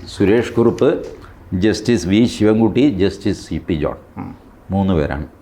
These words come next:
Speaker 1: രാജാ ഹരിചന്ദ്രൻ്റെ അനിയന്മാരാണ് മൂന്ന് പേര്.
Speaker 2: ഉം.
Speaker 1: റാഗിംഗ് ആണ് സംഭവം. അല്ലാതെ നമ്മൾ വിചാരിക്കുന്ന പോലെ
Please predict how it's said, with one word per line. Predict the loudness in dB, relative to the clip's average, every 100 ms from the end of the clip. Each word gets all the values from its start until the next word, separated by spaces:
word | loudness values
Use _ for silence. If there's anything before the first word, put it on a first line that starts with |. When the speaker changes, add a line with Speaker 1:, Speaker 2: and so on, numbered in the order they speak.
| -20 -20 -20 -12 -2
Speaker 1:
രാജാ | 0 2 2
ഹരിചന്ദ്രൻ്റെ | 2 0 0 0 0 2 2 2 0
അനിയന്മാരാണ് | 0 0 0 -2 -4 -6
മൂന്ന് | -10 -10
പേര്. | -12 -14 -18 -16
Speaker 2:
ഉം. | -16 -16 -20 -20 -20 -10 -4
Speaker 1:
റാഗിംഗ് | 0 0 0 0 -2
ആണ് | -4 -6
സംഭവം. | -6 -10 -8 -8 -12 -20 -20 -6
അല്ലാതെ | -2 0 0
നമ്മൾ | 0 2
വിചാരിക്കുന്ന | 4 4 2 0 -2
പോലെ | 0 0 -2